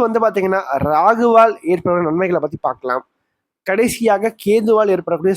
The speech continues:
சாதகமற்ற விஷயங்களை பத்தி பார்க்கலாம். அதாவது எச்சரிக்கையா எதுல நீங்க இருக்கணும்னு சொல்லிட்டு பார்க்கலாம். ஃபர்ஸ்ட் விஷயம், எட்டாம் இடத்துல ராகு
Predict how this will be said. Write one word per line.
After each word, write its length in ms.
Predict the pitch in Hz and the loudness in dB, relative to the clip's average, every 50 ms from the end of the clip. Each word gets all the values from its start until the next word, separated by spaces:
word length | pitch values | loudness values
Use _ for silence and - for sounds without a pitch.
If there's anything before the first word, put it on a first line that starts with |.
| - | 0
சாதகமற்ற 520 | 160 147 160 180 170 175 165 160 151 175 175 147 | -2 -2 0 0 -2 -2 -2 -4 -2 -2 -4 -4
விஷயங்களை 260 | - - 127 127 120 127 | -4 -4 -4 -4 -4 -6
பத்தி 140 | - 110 101 107 | -8 -14 -16 -18
பார்க்கலாம். 300 | 104 - _ 107 - - _ _ _ _ _ _ _ _ _ - | -18 -18 _ -20 -20 -20 _ _ _ _ _ _ _ _ _ -4
அதாவது 220 | 156 185 208 208 180 | -2 0 2 2 2
எச்சரிக்கையா 420 | - - 226 214 185 180 202 202 214 196 170 | 0 0 -2 -2 0 0 0 0 2 2 2
எதுல 160 | 190 190 180 180 | 2 0 2 2
நீங்க 140 | 160 160 156 | 2 2 0
இருக்கணும்னு 280 | 147 - 165 160 156 | 0 -2 -4 -6 -6
சொல்லிட்டு 200 | 147 147 151 - 120 | -6 -8 -6 -6 -8
பார்க்கலாம். 320 | 120 - 113 113 104 - _ _ _ _ _ _ _ _ _ _ _ _ _ _ _ _ _ _ _ _ _ _ _ _ _ _ _ _ _ _ _ _ _ _ _ _ _ _ _ _ _ _ _ _ _ _ _ _ _ _ - | -8 -8 -8 -10 -10 -10 _ _ _ _ _ _ _ _ _ _ _ _ _ _ _ _ _ _ _ _ _ _ _ _ _ _ _ _ _ _ _ _ _ _ _ _ _ _ _ _ _ _ _ _ _ _ _ _ _ _ -4
ஃபர்ஸ்ட் 240 | 190 190 - 311 294 247 | -4 -2 0 0 0 0
விஷயம், 320 | - - 240 226 233 247 - - - _ - - - - - - - _ _ - 151 160 | 0 0 0 0 0 0 -2 -6 -14 _ -20 -20 -20 -20 -20 -20 -20 _ _ -6 -6 -6
எட்டாம் 340 | - - 269 269 269 262 247 | -2 2 2 4 4 4 2
இடத்துல 260 | 226 214 220 214 214 226 226 226 - - 147 | 0 0 0 2 2 2 0 -2 -6 -4 -2
ராகு 220 | 156 175 208 196 | -2 0 0 0